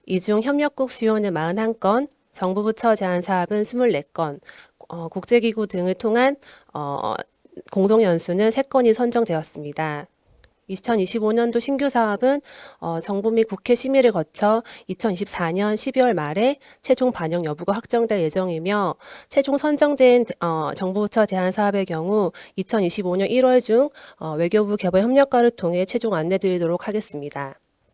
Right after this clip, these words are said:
어, 부처 제한 여-, 어, 국별 연수의 현지 수요 부합률은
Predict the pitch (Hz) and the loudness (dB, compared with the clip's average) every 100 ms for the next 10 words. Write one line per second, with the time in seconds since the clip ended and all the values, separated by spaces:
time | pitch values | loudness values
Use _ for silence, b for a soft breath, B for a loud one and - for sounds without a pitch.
0 | _ _ _ _ - - 180 175 196 277 | _ _ _ _ -20 -12 -10 -8 -2 2
1 | 277 269 262 240 180 _ 190 175 170 196 | 4 4 4 2 -2 _ -6 -6 -6 -2
2 | 247 240 226 214 196 220 202 B B B | 0 2 0 -2 -2 0 0 B B B
3 | B 285 285 294 - 269 269 196 196 190 | B 0 2 0 0 2 2 2 2 0
4 | 170 202 202 | 0 0 0